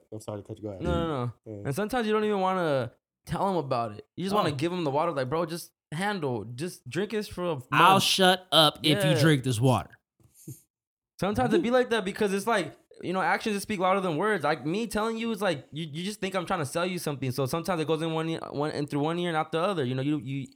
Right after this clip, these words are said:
Speaker 2: it's, you're not as invested into it. But if you just
Speaker 1: Everyone's jaded to think that everyone's trying to close.
Speaker 2: Ex-
Speaker 1: That's
Speaker 3: Yep.
Speaker 1: what it is.
Speaker 2: And that, I mean, that's the world we live in. So, yeah,
Speaker 1: Yeah.
Speaker 2: it's understandable. But then when you just drink the water, because you're already, if you're already drinking water and you're already having, you're getting it for free, just, just try it out, drink it, and then you're gonna notice the difference.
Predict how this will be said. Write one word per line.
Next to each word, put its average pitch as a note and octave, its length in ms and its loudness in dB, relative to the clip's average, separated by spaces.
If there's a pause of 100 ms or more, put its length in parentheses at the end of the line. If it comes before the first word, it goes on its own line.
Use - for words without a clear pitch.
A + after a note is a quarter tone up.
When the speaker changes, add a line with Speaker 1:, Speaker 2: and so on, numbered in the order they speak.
Speaker 2:
it's, B2+ 160 -6
you're C#3 180 -4
not E3 200 2
as D#3+ 100 -2
invested D3 400 0
into C#3 260 -2
it. G#2+ 120 -4
But B2 120 -2
if B2 100 -4
you D#3+ 80 -6
just G3 140 -2
Speaker 1:
Everyone's C#3+ 420 -2
jaded A#2 400 -4
to A2 60 -12
think G#2 280 -14
that G2+ 120 -12
everyone's G#2 300 -12
trying G2 180 -14
to F#2 60 -20
close. F#2+ 320 -14
Speaker 2:
Ex- - 340 -8 (480)
Speaker 1:
That's G2 160 -16
Speaker 3:
Yep. B2 140 -8
Speaker 1:
what F#2 60 -20
it F2+ 100 -18
is. F#2+ 180 -18
Speaker 2:
And D#3 140 0
that, G3 80 4
I - 60 0
mean, F#3 80 0
that's G#3 160 0
the A3+ 60 0
world G#3 120 6
we G3 80 4
live G#3 220 4
in. D#3+ 80 0
So, D#3+ 160 2
yeah, C3+ 200 0
Speaker 1:
Yeah. - 200 -4
Speaker 2:
it's D#3 160 0
understandable. E3+ 640 -2
But C#3 160 -2
then D#3+ 160 -2
when D3+ 100 0
you E3+ 160 -4
just C#3+ 300 -8
drink E3+ 240 -4
the C#3+ 80 -2
water, D#3 320 0
because C#3+ 200 -8
you're G3 100 -2
already, G#3 260 -4
if C#3+ 100 -4
you're G3+ 80 -2
already A#3 160 0
drinking D3+ 340 -2
water C#3 200 2
and C#3+ 100 -2
you're F3 60 0
already D#3 140 0
having, E3 220 0
you're D3 100 -2
getting F3+ 180 -4
it D#3 100 -6
for A#2 100 -6
free, F#3+ 200 -6
just, G#3+ 240 -10
just G#3+ 180 -10
try D#4 180 -2
it F4+ 60 -4
out, E4 260 -2
drink A#3+ 240 -6
it, - 100 -4
and D3+ 140 -4
then F3 100 -4
you're F#3+ 120 0
gonna G3 220 -2
notice E3+ 460 -2
the C#3 120 -6
difference. C3+ 500 -6